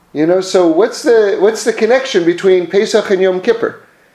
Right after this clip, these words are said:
in this context? Like, why are we getting, because, you know, whatever's going on in the parsha is going on in the world. So why, why is Hashem giving us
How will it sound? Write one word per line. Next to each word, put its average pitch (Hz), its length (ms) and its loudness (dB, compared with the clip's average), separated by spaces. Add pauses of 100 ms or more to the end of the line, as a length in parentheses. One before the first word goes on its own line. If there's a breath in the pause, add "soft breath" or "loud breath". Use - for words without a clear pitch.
(160 soft breath)
in 160 160 2
this 185 160 0
context? - 800 -4
Like, 139 300 2
why 156 260 4
are 220 140 2
we 208 100 -8
getting, 185 520 0 (680 soft breath)
because, 170 280 4 (100)
you 190 80 2
know, 190 140 4
whatever's 196 400 0
going 208 200 0
on 196 180 0
in 196 100 -2
the 190 60 0
parsha 233 320 0
is 170 140 0
going 180 220 2
on 170 140 2
in 156 80 0
the 147 80 0
world. 123 340 -2 (600 soft breath)
So 175 300 4
why, 202 600 0
why 180 260 4
is 214 200 -2
Hashem 202 440 0
giving 202 320 2
us 190 400 0